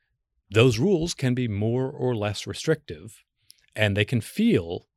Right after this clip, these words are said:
more or less restrictive than the members want at any particular time. So as a member of lots of organizations, I might spend a lot of time running into rules that are stopping me from doing something that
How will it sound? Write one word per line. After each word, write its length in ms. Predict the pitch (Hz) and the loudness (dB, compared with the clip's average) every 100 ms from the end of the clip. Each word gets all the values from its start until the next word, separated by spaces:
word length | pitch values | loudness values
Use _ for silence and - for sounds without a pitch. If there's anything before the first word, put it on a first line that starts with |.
| _ 113 | _ 0
more 380 | 117 123 156 | 4 6 4
or 160 | 160 120 | 2 0
less 280 | 107 110 - | 0 -2 -4
restrictive 720 | 117 - 104 - 107 104 95 | -8 -6 -8 -6 -8 -6 -6
than 420 | 101 113 123 127 | -2 0 0 -2
the 80 | 120 | -2
members 720 | 110 107 107 107 107 101 - - | -2 -2 -2 -4 -4 -6 -8 -10
want 500 | - 107 87 _ - _ _ _ _ - | -6 -6 -6 _ -20 _ _ _ _ -6
at 140 | 98 | -4
any 200 | 87 90 | -2 -6
particular 440 | 92 - 90 90 87 | -8 -10 -10 -10 -12
time. 440 | - 151 123 78 _ _ _ _ _ | -10 -10 -10 -12 _ _ _ _ _
So 420 | - - 101 95 - _ _ _ - | -4 2 2 0 -8 _ _ _ -2
as 320 | 127 160 175 | 4 4 4
a 60 | 143 | 4
member 480 | 123 143 151 101 95 | 4 4 2 -2 -4
of 140 | 95 | -4
lots 220 | 101 - | -6 -4
of 80 | 113 | -4
organizations, 800 | 120 117 95 117 113 78 78 - _ _ _ _ | -2 -2 0 -2 -2 -8 -16 -20 _ _ _ _
I 160 | - 143 | 2 4
might 240 | 151 143 | 4 2
spend 300 | - 135 131 | 0 0 0
a 60 | 117 | 0
lot 200 | 113 127 | -2 -6
of 80 | 113 | -6
time 300 | - 113 101 | -4 -4 -6
running 560 | - 95 117 170 185 160 | -12 -2 2 4 4 2
into 300 | 143 127 104 | 0 0 -4
rules 500 | 101 131 117 95 - | -2 0 0 -2 -6
that 120 | 98 | -8
are 60 | 98 | -8
stopping 600 | - - - 165 143 117 | -8 -8 -4 -2 0 0
me 120 | 104 | 0
from 200 | - 107 | -4 -6
doing 280 | 98 101 101 | -4 -4 -4
something 400 | - 98 104 95 | -6 -6 -6 -2
that 220 | 95 | -4